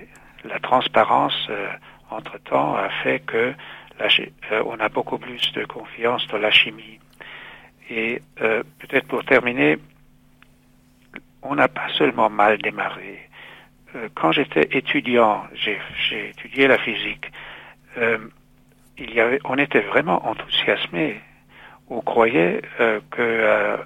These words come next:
avec le nucléaire, on peut résoudre tous les problèmes énergétiques. Hein. Et, euh, euh, mon parti, qui aujourd'hui est absolument antinucléaire, voulait encore, euh, dans les années soixante-dix,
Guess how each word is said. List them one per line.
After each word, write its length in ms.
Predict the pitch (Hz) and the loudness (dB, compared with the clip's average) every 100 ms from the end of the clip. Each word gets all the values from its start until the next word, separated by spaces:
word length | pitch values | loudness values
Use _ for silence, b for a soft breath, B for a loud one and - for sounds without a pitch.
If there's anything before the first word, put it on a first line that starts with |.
| - | -2
avec 320 | 110 117 113 | 0 2 0
le 80 | 110 | -4
nucléaire, 480 | 117 110 113 156 | -6 -2 2 2
on 100 | 139 | 2
peut 220 | 107 123 113 | -4 -4 0
résoudre 480 | 117 117 165 - - | 0 0 -2 -4 -10
tous 100 | - | -4
les 100 | 202 | -4
problèmes 520 | - 135 123 151 135 | 0 -2 2 2 2
énergétiques. 800 | 143 127 123 127 131 - 180 - - - _ _ _ - | -2 -2 0 0 -2 -6 -12 -12 -20 -20 _ _ _ -20
Hein. 20 | - 170 B B B B B B - - | -20 -20 B B B B B B -14 -4
Et, 260 | 120 117 | 0 4
euh, 280 | 113 110 110 104 104 - _ - 359 | 4 4 2 -4 -16 -20 _ -10 -2
euh, 220 | 120 113 117 - - - - - - 120 | 0 0 -8 -20 -20 -20 -20 -20 -18 -10
mon 120 | 127 | -8
parti, 480 | - 113 - - 185 | 2 2 2 0 -2
qui 200 | - 113 104 - | -2 -6 -6 -6
aujourd'hui 640 | 127 117 110 101 - 139 | -4 -4 -4 -8 -12 -8
est 380 | 131 101 98 - - - | -4 -4 -6 -10 -14 -16
absolument 600 | 185 - - - 113 101 120 | -14 -8 -8 -8 -10 -12 -4
antinucléaire, 920 | 131 127 117 110 107 110 143 147 120 B B B - | -2 -2 -8 -10 -8 -2 0 0 -2 B B B -20
voulait 360 | - - 131 165 | -18 -2 2 2
encore, 560 | 107 98 - 147 156 120 | 2 -2 2 6 6 6
euh, 100 | 104 | 2
dans 180 | - | -2
les 220 | - 110 131 | -6 -4 -4
années 220 | 127 131 - | -4 -4 -4
soixante-dix, 600 | 104 - 113 110 127 | -4 -4 -6 -6 -8